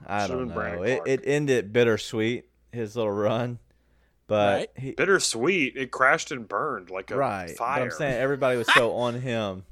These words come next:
Speaker 1: So, yeah, I, I don't know. He, at times when he played and was healthy, he was, he's definitely a top three. But
Speaker 3: Mm.
Speaker 1: does his actual
Speaker 3: But for this year, did
Speaker 1: Yeah,
Speaker 3: he
Speaker 1: that's
Speaker 3: warrant
Speaker 1: tough.
Speaker 3: a third place voting?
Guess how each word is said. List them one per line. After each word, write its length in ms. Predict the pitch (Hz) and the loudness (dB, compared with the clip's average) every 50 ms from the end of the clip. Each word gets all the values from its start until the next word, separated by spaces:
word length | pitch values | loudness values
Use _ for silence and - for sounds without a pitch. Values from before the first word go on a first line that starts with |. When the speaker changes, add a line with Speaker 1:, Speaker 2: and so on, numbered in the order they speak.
| - - | -20 -16
Speaker 1:
So, 240 | - - 127 113 107 | -6 -2 0 0 0
yeah, 240 | 113 113 104 95 - | 2 0 -2 -2 -2
I, 300 | - 110 127 101 87 127 | -2 -2 -2 -2 -2 -4
I 20 | |
don't 120 | 127 120 107 | -4 -4 -4
know. 120 | 98 92 | -4 -6
He, 260 | 87 127 143 139 - _ _ _ _ _ _ _ _ _ _ _ _ - - _ - | -4 -4 -4 -6 -6 _ _ _ _ _ _ _ _ _ _ _ _ -20 -18 _ -4
at 200 | 123 139 135 120 | -2 -2 -2 -2
times 320 | - 165 156 143 143 143 139 | -2 -2 0 0 0 0 0
when 120 | 151 156 | 0 0
he 120 | 151 139 | 0 0
played 460 | 131 - 139 127 120 120 127 139 151 151 | -2 0 2 4 4 4 4 2 0 -4
and 100 | 98 117 | -6 -8
was 120 | 113 - | -8 -4
healthy, 480 | - 123 127 135 - 180 180 190 185 175 156 | -2 -2 -2 -2 -4 -10 -12 -12 -14 -14 -12
he 180 | - 117 117 113 | -6 -2 -2 0
was, 340 | 110 107 101 92 87 - _ - | 2 0 0 0 -4 -10 _ -12
he's 200 | 127 123 107 - | -10 -10 -8 -4
definitely 420 | - 123 110 104 - - 85 76 | 0 0 0 0 -2 -6 -12 -12
a 20 | 78 | -10
top 300 | - 104 85 73 _ - | -8 -8 -8 -8 _ -8
three. 320 | - 95 80 73 76 90 - - _ - | -6 -6 -6 -8 -12 -18 -20 -20 _ -6
But 320 | - 92 90 87 - - | -4 -2 -2 -2 -4 -6
Speaker 3:
Mm. 340 | - 147 143 131 120 110 101 - _ _ _ _ _ _ _ - | -10 -10 -8 -8 -10 -12 -14 -18 _ _ _ _ _ _ _ 0
Speaker 1:
does 340 | 120 113 110 107 107 101 | 2 2 2 2 0 -2
his 240 | - 127 107 95 98 | -4 -6 -6 -4 -4
actual 760 | 104 98 101 95 - - - 117 110 104 98 98 95 92 - _ _ _ _ _ _ - - _ | -4 -2 -4 -4 -6 -8 -6 -2 0 0 2 0 0 -2 -6 _ _ _ _ _ _ -20 -8 _
Speaker 3:
But 140 | - 151 147 | 2 2 2
for 140 | - 165 156 | 2 0 -2
this 300 | 139 190 202 185 - - | 0 0 -4 -4 -2 -2
year, 460 | 202 180 156 131 113 101 90 101 - - - _ - | -2 0 0 0 0 0 -2 -6 -10 -12 -20 _ -16
did 80 | - 107 113 110 - 113 | -10 -6 -2 0 2 2
Speaker 1:
Yeah, 60 | 95 | 2
Speaker 3:
he 60 | 95 | 0
Speaker 1:
that's 180 | 92 92 104 117 | 0 2 0 0
Speaker 3:
warrant 220 | 160 160 160 151 135 | 2 4 4 4 4
Speaker 1:
tough. 260 | 107 90 - 143 131 | 4 4 2 2 0
Speaker 3:
a 20 | |
third 340 | - - 147 147 143 139 - | 2 4 4 6 4 4 0
place 280 | - 156 147 139 131 - | 2 2 2 2 2 0
voting? 420 | 127 135 123 113 104 92 87 107 | 2 2 2 2 0 -4 -10 -14